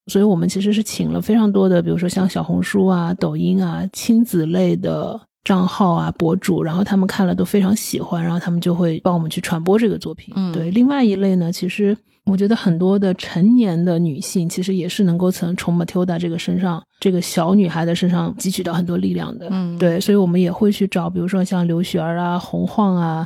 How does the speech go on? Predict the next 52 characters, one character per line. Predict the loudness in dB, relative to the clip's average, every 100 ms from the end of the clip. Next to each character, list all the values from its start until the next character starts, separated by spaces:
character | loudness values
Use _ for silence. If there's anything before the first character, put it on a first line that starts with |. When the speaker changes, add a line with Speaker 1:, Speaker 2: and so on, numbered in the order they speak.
| -10 -10
Speaker 1:
啊， | -6 -4
杨 | -2
天 | 0 2
真 | 4 4 4
啊、 | 2 -2 -6
郝 | -6 -2
景 | -2 -2
芳 | -2 0
呀， | 0
就 | 0
是 | -2
这 | -2 -2
些 | 0 0 -2 _ -2
我 | 2
们 | 4 4 2 0
觉 | 0
得 | 2 0
她 | -2 0
们 | 2 2
其 | 2
实 | 0 0
也 | -2
是 | -6 -6
叉 | -2 -2
腰 | -2
小 | -2
女 | -6 -8
孩， | -10 -12
她 | -4 0
们 | 2
也 | 2
是 | 0 2 2
有， | 4 0
很 | 0 4
有 | 4 4 4
力 | 2 2
量、 | 2 0
很 | 0 0
有 | 4 4 4 0
主 | 0 -2 -2
见， | 0 0 0
然 | -2 -4
后 | -4 -2
我 | 0 -2
觉 | -2
得 | -4
她 | -6 0
们 | 2 2
其 | 0 -2
实 | 0
也 | -2 -4
是 | -2 -4